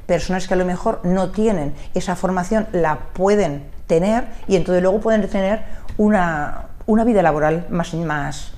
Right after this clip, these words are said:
más amplia, más intensa y poder tener su trabajo. Luego, también, pues, aparte de que ha terminado un pro-, un, uno de jardinería, ha empezado otro de jar-, otro de arqui-, de, de,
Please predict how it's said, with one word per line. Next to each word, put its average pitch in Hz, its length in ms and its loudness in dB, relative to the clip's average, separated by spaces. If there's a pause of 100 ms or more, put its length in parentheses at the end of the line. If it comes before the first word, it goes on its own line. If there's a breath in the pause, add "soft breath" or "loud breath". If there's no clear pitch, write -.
(300 soft breath)
más 170 240 -2
amplia, 240 460 2
más 165 220 -2
intensa 226 520 2 (420 loud breath)
y 233 100 6
poder 175 280 6
tener 165 440 -2 (200 loud breath)
su 180 200 2
trabajo. 165 480 2 (320 loud breath)
Luego, 220 560 2
también, 214 520 2
pues, 208 460 4
aparte 196 360 2
de 208 120 4
que 202 280 0
ha 190 100 4
terminado 180 320 2
un 175 60 0
pro-, 185 180 2
un, 185 280 2
uno 214 200 4
de 190 100 4
jardinería, 180 720 2
ha 180 80 2
empezado 185 560 0 (300 loud breath)
otro 214 320 6
de 185 100 2
jar-, 180 300 0
otro 185 240 2
de 190 120 4
arqui-, 175 200 -2
de, 180 200 2
de, 175 400 2